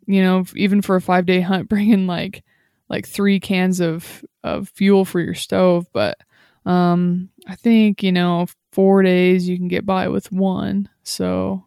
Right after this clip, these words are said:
just bring a, I usually bring a couple for a five-day hunt, and I have yet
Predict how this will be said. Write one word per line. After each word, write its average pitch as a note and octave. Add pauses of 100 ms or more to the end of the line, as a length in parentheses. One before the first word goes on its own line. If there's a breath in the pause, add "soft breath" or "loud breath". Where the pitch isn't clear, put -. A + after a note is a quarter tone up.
just -
bring F#3+
a, F3+ (380 soft breath)
I -
usually G3
bring F#3
a F#3
couple F#3+
for F3+
a F3
five-day F3+
hunt, F3+
and F3+
I F3
have F3+ (560)
yet G3+